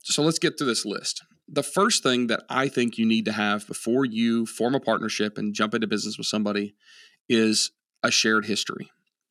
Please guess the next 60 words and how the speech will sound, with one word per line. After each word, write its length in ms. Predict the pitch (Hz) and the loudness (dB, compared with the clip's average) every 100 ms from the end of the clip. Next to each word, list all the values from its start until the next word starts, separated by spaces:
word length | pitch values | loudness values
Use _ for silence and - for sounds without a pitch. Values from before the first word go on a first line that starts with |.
| _ - | _ -4
Okay, 240 | 104 110 | -2 0
you 180 | - 135 | 0 0
have 340 | - - 90 | 2 2 2
to 80 | - | 0
have 240 | - 127 - | -2 -2 -2
some 160 | 117 | -4
experience 560 | 104 - 107 104 101 - | -4 -4 -2 -4 -4 -8
together. 400 | - - - - _ - - - - | -6 -6 -8 -14 _ -20 -20 -18 0
Now, 180 | 123 117 | 2 4
this 280 | 120 180 | 4 4
absolutely 400 | 143 139 - 120 | 4 2 2 0
does 160 | 117 107 | 2 0
not 180 | 113 98 | 0 2
mean 200 | 110 107 | 2 2
you 80 | 107 | 2
have 180 | 107 - | 0 -2
to 80 | |
go 340 | 107 107 107 107 | -2 0 2 0
and 460 | 104 104 101 101 101 - - _ | -2 -2 -2 -2 -6 -12 -20 _
start 240 | - 143 131 | 2 4 6
a 40 | |
business 300 | 123 120 123 | 4 2 0
together 300 | 117 117 113 | 0 0 0
to 80 | 107 | 0
figure 260 | 120 107 | -2 0
out 140 | 110 107 | 0 0
if 100 | 104 | -2
you 60 | |
could 140 | 104 95 | -4 -4
start 180 | - 101 | -4 0
a 60 | |
business 280 | 143 120 110 | 0 0 -2
together. 220 | 107 104 | -2 0
That 120 | 117 | 0
doesn't 120 | 110 107 | 0 -2
make 160 | 98 | -2
sense. 320 | - 107 - - - - | -4 -4 -6 -10 -16 -12
It 80 | 107 | 0
doesn't 240 | 135 135 | 2 4
mean 160 | 117 127 | 2 2
that 160 | 120 120 | 2 0
you 40 | |
had 220 | 120 113 | 0 0
to 80 | 113 | -2
be 220 | 107 107 | -2 -2
corporate 360 | 101 139 135 120 | 0 -2 0 -2
employees 380 | 113 120 120 113 | 0 2 2 2
for 140 | - | -2
a 40 | 101 | -2
company 400 | - 143 135 110 | 0 0 2 0
together 320 | 104 101 104 | 2 0 0
and 100 | 104 | 0
work 180 | 123 127 | -2 -4
together, 320 | - 101 110 | -4 0 0
although 200 | 110 104 | 2 0
I 80 | 107 | 0
have 180 | 107 - | -2 -2
seen 160 | 98 | -2
that 220 | 107 120 | 0 -2
before. 340 | - - - | -4 -10 -10